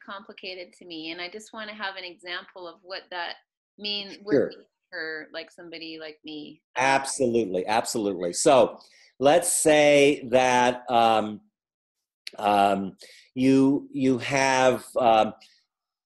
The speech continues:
Speaker 2: that, that your parents aren't there when you're young and you really have needs that be fulfilled,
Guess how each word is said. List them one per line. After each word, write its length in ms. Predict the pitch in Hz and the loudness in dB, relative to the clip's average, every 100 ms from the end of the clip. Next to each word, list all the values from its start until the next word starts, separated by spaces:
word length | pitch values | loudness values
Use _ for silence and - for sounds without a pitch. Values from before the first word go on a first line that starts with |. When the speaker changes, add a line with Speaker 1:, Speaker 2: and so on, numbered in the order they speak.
| _ 135 | _ -6
Speaker 2:
that, 340 | 131 135 127 | -4 -4 2
that 160 | 151 147 | 2 2
your 100 | 147 | 2
parents 520 | 190 190 165 117 - | 4 4 4 2 -4
aren't 420 | 139 131 135 - | 0 0 0 0
there 380 | 123 120 113 107 | 2 6 6 6
when 260 | 101 104 107 | 2 -2 -2
you're 180 | 107 104 | -2 0
young 480 | 110 110 110 110 | 2 2 0 -2
and 200 | 107 104 | -4 -4
you 160 | 104 107 | -4 -4
really 300 | 110 117 113 | -2 0 0
have 360 | 110 107 107 - - | 0 0 0 -2 -10
needs 480 | 110 127 131 107 - | -6 -2 -2 -4 -6
that 160 | 117 - _ | -8 -10 _
be 220 | 117 104 | -4 -4
fulfilled, 680 | - 98 - 113 107 101 | -8 -14 -2 2 4 2